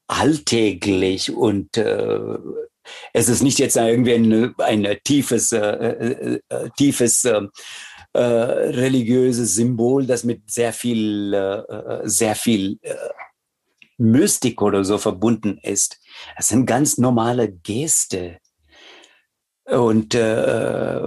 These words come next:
und so weiter. Man kann sogar sagen, wenn man jemand fährt, "Oh, wow, du bist da, großartig", ja, und so weiter. Das sind ganz normale Gäste, dass man das macht. Und, äh, äh, so, das ist die, hat ein, bestimmt überhaupt nicht so einen Wert.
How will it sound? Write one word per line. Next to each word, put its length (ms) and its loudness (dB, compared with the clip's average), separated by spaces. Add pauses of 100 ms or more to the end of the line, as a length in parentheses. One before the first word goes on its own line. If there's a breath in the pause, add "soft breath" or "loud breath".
und 160 4
so 80 2
weiter. 460 0
Man 140 -2
kann 240 0
sogar 280 0
sagen, 200 0
wenn 120 0
man 100 0
jemand 280 -2
fährt, 200 0
"Oh, 420 0
wow, 460 0
du 100 -4
bist 220 -6
da, 320 0
großartig", 800 -2
ja, 160 -2 (440 loud breath)
und 220 2
so 120 2
weiter. 200 0
Das 160 0
sind 120 2
ganz 260 0
normale 540 2
Gäste, 360 -4
dass 200 -8
man 240 -6
das 180 -4
macht. 420 -6
Und, 240 -2
äh, 220 -2 (1000 loud breath)
äh, 160 2
so, 160 2
das 180 2
ist 240 0
die, 200 2
hat 240 -2
ein, 440 -2
bestimmt 840 0 (580)
überhaupt 400 2
nicht 200 2
so 100 2
einen 280 -2
Wert. 340 -2